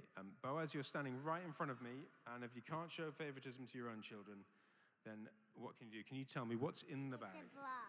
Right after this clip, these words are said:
Speaker 1: It's a what? A, you did say a brush, and then you pulled it straight out.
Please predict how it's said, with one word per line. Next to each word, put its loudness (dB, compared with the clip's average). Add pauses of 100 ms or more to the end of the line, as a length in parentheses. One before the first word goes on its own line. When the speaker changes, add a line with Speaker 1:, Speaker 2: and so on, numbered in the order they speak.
(920)
Speaker 1:
It's 0
a 2
what? 8 (760)
A, 4 (200)
you 0
did 4
say 8
a 8
brush, 4 (100)
and 6
then 8
you 8
pulled 8
it 6
straight 8
out. 10